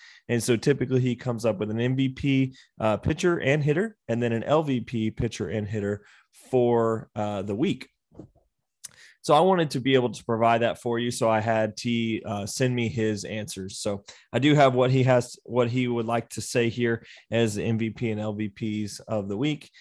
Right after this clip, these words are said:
And then I'm gonna give you a hot card by, which might seem obvious, and I actually have brought him up before, but we are going to say him again. So without further ado,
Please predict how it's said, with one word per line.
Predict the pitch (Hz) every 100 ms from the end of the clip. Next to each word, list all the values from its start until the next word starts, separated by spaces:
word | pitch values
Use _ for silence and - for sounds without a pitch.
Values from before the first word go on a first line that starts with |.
| - _
And | 120 120 120 120
then | 127
I'm | 123
gonna | 127 120
give | 127
you | 127 123
a | 110
hot | 117 117 -
card | 123 123 110
by, | 107 110 113 - _ -
which | 110 -
might | - 110 -
seem | - 113 107
obvious, | 110 104 113 113
and | 107
I | 104 107
actually | 110 - 110
have | 104 98 98
brought | - 98
him | 101 104
up | -
before, | - - 190 185 175 - - -
but | 156
we | 156
are | 139
going | 123 123 120 117
to | - 117
say | 110 110 107 101
him | 110 104 101 - _
again. | 113 123 120 117 - - _ _ _ _ _ _ _ _ _ _ - _ - _ _
So | - 214 143 - _ _ _ _
without | 135 208 254 -
further | 180 147 120
ado, | 117 120 123